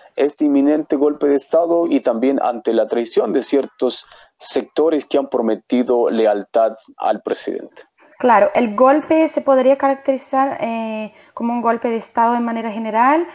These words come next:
Speaker 2: un golpe militar.
Speaker 1: Cívico, militar y policial, ¿no? Un golpe de Estado
Speaker 2: Perfecto.
Speaker 1: cívico, militar y policial, porque todos estos actores han jugado un rol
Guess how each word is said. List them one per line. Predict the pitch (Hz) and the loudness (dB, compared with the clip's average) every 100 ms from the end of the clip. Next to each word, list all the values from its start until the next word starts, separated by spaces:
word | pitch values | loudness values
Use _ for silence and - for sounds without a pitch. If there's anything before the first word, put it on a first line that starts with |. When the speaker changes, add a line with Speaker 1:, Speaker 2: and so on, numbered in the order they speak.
| - | -18
Speaker 2:
un | - 233 | -8 0
golpe | 233 233 233 | 0 0 -4
militar. | 214 202 196 233 254 277 277 269 | -2 -4 -2 2 4 6 4 2
Speaker 1:
Cívico, | - 226 226 208 _ 208 190 | -6 -20 -20 -20 _ -10 -8
militar | 180 170 151 147 175 185 | -6 -4 -4 -4 -6 -6
y | 170 | -6
policial, | 143 123 - - 110 87 78 | -6 -6 -6 -6 -4 -4 -2
¿no? | 120 | -2
Un | 143 | 0
golpe | 143 127 123 | 0 0 -2
de | 113 | -2
Estado | - 127 120 | -2 0 2
Speaker 2:
Perfecto. | 113 - | 0 -2
Speaker 1:
cívico, | 120 117 127 | -2 -2 -2
militar | 117 110 113 131 | -2 -2 0 0
y | 113 | 0
policial, | 120 127 - - - | 0 0 0 -2 -2
porque | - - | -2 -2
todos | - - - - - | -2 0 2 0 0
estos | 175 170 170 160 _ | -2 0 -2 -2 _
actores | 135 - 151 151 147 - | -6 -2 0 0 0 -2
han | 147 | -4
jugado | 143 - 127 127 127 127 | -6 -2 2 2 2 0
un | 123 | 0
rol | - - 110 127 143 160 | -2 -2 0 2 2 0